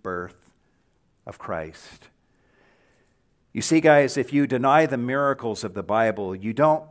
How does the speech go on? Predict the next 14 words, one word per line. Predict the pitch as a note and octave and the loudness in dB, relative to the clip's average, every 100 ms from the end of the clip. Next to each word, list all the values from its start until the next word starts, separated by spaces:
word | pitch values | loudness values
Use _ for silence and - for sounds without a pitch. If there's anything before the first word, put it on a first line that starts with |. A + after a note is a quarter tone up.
| - | -12
have | F#2 C#3+ C3 G#2+ | 0 0 0 -4
the | |
luxury | G2+ A2+ A#2+ F#2+ F#2+ E2 E2+ - | -4 -2 -4 -8 -10 -8 -8 -8
of | G#2 G2+ G2 F2 F2 | -6 -6 -6 -12 -10
denying | G2+ A2+ B2 B2+ A2 G2+ F#2+ | -6 -2 0 2 0 -6 -8
those | G#2 G2+ A2+ | -8 -8 -8
miracles | G#2+ A#2+ A2+ G#2+ G2 | -6 -6 -8 -10 -10
without | G2+ A2 A2+ A#2+ | -8 -2 -2 -2
having | A2 A2 A2+ | -4 -4 -6
to | A2+ | -8
create | A2+ - G#2 G2+ G2 G2+ F#2 | -12 -12 -6 -4 -4 -6 -12
your | G#2 A2+ - _ | -8 -8 -10 _
own | C#3 D3+ C#3+ B2+ | -2 0 0 -2
miracles | C#3+ C#3 G2+ - - - | 0 0 -2 -10 -18 -18